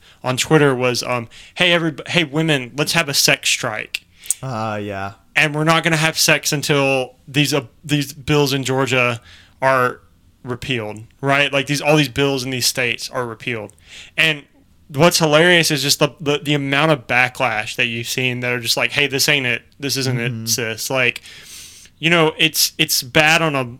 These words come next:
Speaker 1: number of levels. One, it's like, it shows that, it, it, it says that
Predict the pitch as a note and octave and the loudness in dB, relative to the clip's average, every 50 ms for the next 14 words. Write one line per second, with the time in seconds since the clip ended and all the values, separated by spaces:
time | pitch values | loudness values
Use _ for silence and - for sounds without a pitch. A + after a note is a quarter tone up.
0 | _ _ D3+ C#3+ C3+ C#3 C#3+ C3+ C#3+ C#3+ C3 A#2+ C3+ C#3+ C3 C#3 C#3+ D3 C#3 - | _ _ -10 -2 0 2 2 4 4 2 2 4 2 2 4 4 2 2 2 -2
1 | C3 C3+ C#3+ D3 C#3+ C3+ - - - - C3+ C3 B2+ - - - _ _ _ - | -2 0 2 2 2 2 0 -4 -4 0 0 0 0 0 -4 -10 _ _ _ -4
2 | C#3+ C3 - - D3+ D3 C#3+ C#3+ C3 - - - C3+ C#3+ C3+ B2 A#2+ - D3+ D3 | -2 -2 0 2 4 4 4 4 2 0 -4 -4 -2 -2 0 0 -2 -2 -2 -2
3 | C#3 B2+ C3+ C#3 C3+ - - C#3+ C3+ - - - D3 D3 C3 C3+ B2+ A#2 - | 0 0 0 -2 -2 -2 -4 -2 0 2 2 4 4 2 2 0 -2 -2 -4